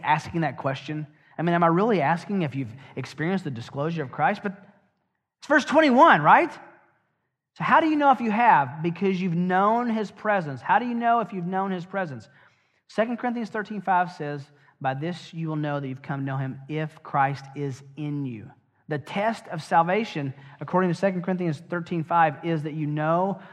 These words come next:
the presence of Christ with you. It's not that when you sin, you just know you've done what's wrong. When you sin, you know you've, you violated a precious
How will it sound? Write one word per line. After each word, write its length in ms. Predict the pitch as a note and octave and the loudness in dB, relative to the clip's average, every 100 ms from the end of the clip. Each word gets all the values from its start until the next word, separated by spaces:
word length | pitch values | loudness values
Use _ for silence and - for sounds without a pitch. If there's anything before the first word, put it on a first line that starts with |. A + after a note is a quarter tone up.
| - | -4
the 80 | F3 | -4
presence 640 | - G#3 F#3 D#3 D#3 - | -2 2 2 2 -4 -6
of 180 | D#3+ - | -10 -8
Christ 420 | - D3+ D#3+ - | 0 0 0 -4
with 220 | F#3 F3 | -8 -6
you. 120 | G2+ - _ _ _ _ _ _ _ - | -12 -16 _ _ _ _ _ _ _ -4
It's 140 | F3 | 2
not 220 | C#4 E4 | 6 6
that 80 | D#4 | 6
when 100 | A#3+ | 4
you 80 | G3 | 2
sin, 300 | - A#3 G#3+ | 2 2 4
you 80 | F#3+ | 2
just 160 | F#3 | 2
know 100 | G3+ | 4
you've 220 | G3+ F#3+ | 6 4
done 180 | E3 F#3 | 6 4
what's 180 | E3 - | 4 0
wrong. 500 | D#3 F#3+ E3+ C3+ A#2+ - - - | 4 6 6 4 -2 -14 -20 -8
When 100 | E3+ | -4
you 80 | E3 | -4
sin, 380 | - A3 G#3+ | -6 -4 -2
you 100 | F3+ | -2
know 180 | E3 E3+ | 0 0
you've, 300 | E3 D3 B2+ - - _ _ _ _ _ _ - - _ _ _ _ _ _ _ _ - | 0 -4 -8 -14 -20 _ _ _ _ _ _ -20 -20 _ _ _ _ _ _ _ _ -12
you 120 | D3 | -10
violated 480 | C3 D3+ D#3+ C#3 B2 | -6 -4 -4 -6 -8
a 60 | |
precious 500 | A2 - D3 - C3+ | -12 -10 -10 -10 -14